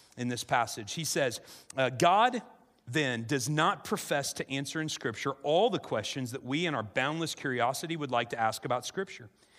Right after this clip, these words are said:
He tells us merely as much as he sees we need to know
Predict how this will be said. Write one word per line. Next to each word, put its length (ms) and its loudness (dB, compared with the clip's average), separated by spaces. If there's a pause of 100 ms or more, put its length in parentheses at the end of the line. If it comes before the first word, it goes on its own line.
(180)
He 140 2
tells 380 0
us 180 0
merely 420 0
as 180 -2
much 280 -2
as 220 0
he 160 -6
sees 520 -2
we 240 -4
need 240 -2
to 100 -6
know 420 -2